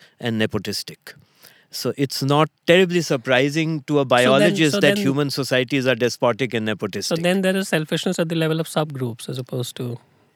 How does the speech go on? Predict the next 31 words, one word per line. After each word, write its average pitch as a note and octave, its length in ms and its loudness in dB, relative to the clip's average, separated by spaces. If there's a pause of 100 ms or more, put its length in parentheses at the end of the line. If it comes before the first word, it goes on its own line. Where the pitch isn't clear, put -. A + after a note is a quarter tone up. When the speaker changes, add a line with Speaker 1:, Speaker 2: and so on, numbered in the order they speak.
(360)
Speaker 2:
if D3 100 -2
there's D3+ 160 4
Speaker 1:
Yes, B3 220 4
Speaker 2:
nepotism D#3+ 380 2
Speaker 1:
usually A#3+ 480 0
kin A3+ 360 0
groups. - 540 -6
Speaker 2:
Kin D3 160 -4
groups, B2+ 220 -12 (180)
Speaker 1:
Yeah. - 140 -6
Speaker 2:
yeah, - 40 -8 (240)
Speaker 1:
But E3+ 140 4
Speaker 2:
yeah. - 60 -10
Speaker 1:
so G#3+ 120 2
the G3+ 120 4
interesting A3+ 440 0
thing A#3+ 160 -2
in A3+ 160 2
this B3 180 0
perspective F#3+ 640 -2
is D#3+ 400 0 (320)
that F3+ 220 0
in F3+ 180 0
some A3+ 260 -2
sense, D#3+ 600 -4 (180)
despotism G3 880 -2
and D3 140 -2
nepotism C3+ 720 -4 (640)
could A#3 280 2
be A#3 180 4
viewed D#3+ 720 2